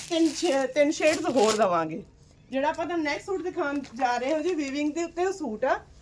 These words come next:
ਸੂਟ ਵੇਖੋ ਜੀ ਕਿੱਡਾ ਸੋਹਣਾ ਹੈ, ਸੂਟ ਦੀ ਲੁੱਕ ਵੇਖੋ ਬਹੁਤ ਸੋਹਣੀ ਹੈ। ਜਿਹੜਾ ਇਹਦੇ ਉੱਤੇ ਨਾਲ ਦੁਪੱਟਾ ਹੈਗਾ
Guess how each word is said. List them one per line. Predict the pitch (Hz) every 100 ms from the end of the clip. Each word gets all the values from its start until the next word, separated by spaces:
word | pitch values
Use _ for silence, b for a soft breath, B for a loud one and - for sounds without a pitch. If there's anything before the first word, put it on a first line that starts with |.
| - -
ਸੂਟ | 311 359
ਵੇਖੋ | 330 - 370
ਜੀ | 370
ਕਿੱਡਾ | 254 247 277
ਸੋਹਣਾ | - 214 196
ਹੈ, |
ਸੂਟ | 214 302 277
ਦੀ | 339
ਲੁੱਕ | 294 302
ਵੇਖੋ | 320 302 320
ਬਹੁਤ | 254 220 220
ਸੋਹਣੀ | 330 302 330
ਹੈ। | 349
ਜਿਹੜਾ | 285 277
ਇਹਦੇ | 320 330
ਉੱਤੇ | 294 339
ਨਾਲ | 262 277
ਦੁਪੱਟਾ | 294 269 - 240
ਹੈਗਾ | 254 247